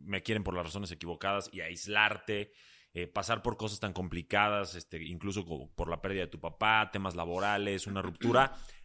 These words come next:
Speaker 1: ¿Cómo o qué te hace volverte a montar en la silla, agarrar las riendas y decir, "Voy para arriba"? O sea, como que dame algunas clavecitas que te acuerdes de ti en ese momento, de tu yo del pasado,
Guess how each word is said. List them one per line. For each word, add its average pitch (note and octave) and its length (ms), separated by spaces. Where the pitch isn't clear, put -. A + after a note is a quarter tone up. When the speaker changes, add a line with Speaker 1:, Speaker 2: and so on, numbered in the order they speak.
Speaker 1:
¿Cómo F3 460
o A#2 220
qué E3 140
te D#3+ 220
hace D3 680
volverte A2 640
a C3 40
montar G#2 380
en A2 120
la F2+ 100
silla, G2 320
agarrar F#2+ 460
las G#2 140
riendas F#2+ 360
y F2 40
decir, G2 480
"Voy G2 260
para G2+ 160
arriba"? E2+ 220
O D#2 40
sea, F2+ 180
como G2 180
que G2+ 100
dame B2+ 280
algunas A#2+ 480
clavecitas G#2 640
que - 100
te - 100
acuerdes G2+ 540
de F2+ 100
ti A2 300
en G#2+ 100
ese G2+ 140
momento, F#2 480
de F2+ 80
tu D#2+ 160
yo F2+ 180
del G2 120
pasado, G2 540